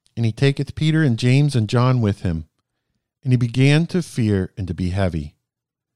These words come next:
And he saith to them, "My soul is sorrowful, even unto death. Stay you here and watch."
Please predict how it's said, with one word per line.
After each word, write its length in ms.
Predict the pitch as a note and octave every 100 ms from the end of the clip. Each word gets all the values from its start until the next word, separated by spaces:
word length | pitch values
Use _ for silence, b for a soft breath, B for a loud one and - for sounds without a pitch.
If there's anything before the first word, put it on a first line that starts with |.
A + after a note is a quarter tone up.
| _ _ -
And 100 | F#2
he 80 |
saith 400 | F#2 - G#2+ G#2 -
to 100 | F2+
them, 360 | F2 E2+ E2+ _ _
"My 140 | A2 G#2+
soul 380 | - B2 C3
is 80 | B2
sorrowful, 720 | - C3 A#2 G#2+ - E2+ D#2+ _ _ _ _ _
even 320 | A2+ A#2 A#2
unto 260 | G#2+ G#2+ G#2
death. 520 | F#2 F#2+ F2+ - - _ _ _ _ _
Stay 320 | - - A#2
you 180 | A#2 A#2
here 520 | G#2+ A#2+ A2+ F#2+ F2 -
and 160 | F#2
watch." 540 | F2+ F2+ D#2 - -